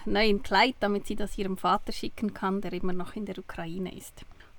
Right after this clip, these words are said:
Und, ähm, wir haben dann ein bisschen gesprochen und warum ist er noch dort und warum kommt er nicht hier hin? Und sie möchte eigentlich unbedingt, dass er kommt,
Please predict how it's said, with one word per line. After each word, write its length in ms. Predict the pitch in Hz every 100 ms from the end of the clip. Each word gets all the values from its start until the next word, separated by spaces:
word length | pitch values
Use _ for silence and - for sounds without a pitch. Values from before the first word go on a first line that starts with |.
| -
Und, 520 | 247 220 208 202 185
ähm, 340 | 196 180 185
wir 140 | 185 180
haben 100 | 180
dann 140 | 180
ein 60 | 180
bisschen 280 | 190 - 196
gesprochen 640 | 185 - 226 - - 208
und 140 | 202
warum 280 | 190 190 196
ist 180 | 185 -
er 80 | 196
noch 180 | 208 -
dort 480 | 247 240 233 - 214
und 300 | 202 196 190
warum 280 | 190 190 185
kommt 260 | 190 180
er 60 | 190
nicht 200 | 190 -
hier 120 | 220
hin? 320 | - 240 233 190
Und 200 | 196 -
sie 440 | 190 190 196 196
möchte 360 | 202 196 - -
eigentlich 300 | 185 190 -
unbedingt, 520 | 202 196 190 220 233
dass 220 | 202 -
er 80 | 196
kommt, 500 | - - 262 - -